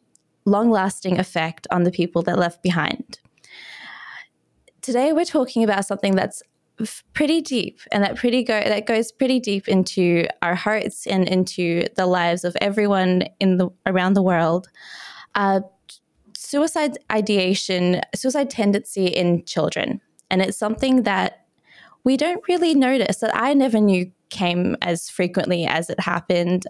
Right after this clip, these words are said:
as occurs as normally as you would think. Um, to help us talk about it and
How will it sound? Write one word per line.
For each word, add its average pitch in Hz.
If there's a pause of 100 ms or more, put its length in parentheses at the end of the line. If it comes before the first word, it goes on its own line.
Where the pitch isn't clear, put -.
as 175 (420)
occurs 190
as 175 (140)
normally 202
as 175
you 175
would 170
think. - (640)
Um, 190
to 285
help 277
us 311
talk -
about 180
it 175
and 185